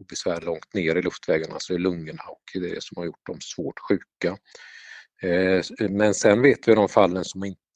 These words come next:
som varit utanför U S A, då är det delvis en annan variant utav H fem N ett-viruset. Men där har man ju fått typiska då influensasymptom med allvarliga lung-,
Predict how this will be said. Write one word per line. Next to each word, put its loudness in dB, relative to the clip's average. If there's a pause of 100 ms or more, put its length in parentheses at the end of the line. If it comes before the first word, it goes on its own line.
som -4
varit 0
utanför 2
U 6
S 0
A, 2
då 4
är 4
det -4
delvis 0
en -6
annan 2 (460)
variant 4
utav 4
H 6
fem -2 (140)
N -2
ett-viruset. -6 (600)
Men 2
där 10
har 8
man 6
ju 6
fått 0 (160)
typiska 0
då 0
influensasymptom 2
med 2
allvarliga 0
lung-, -4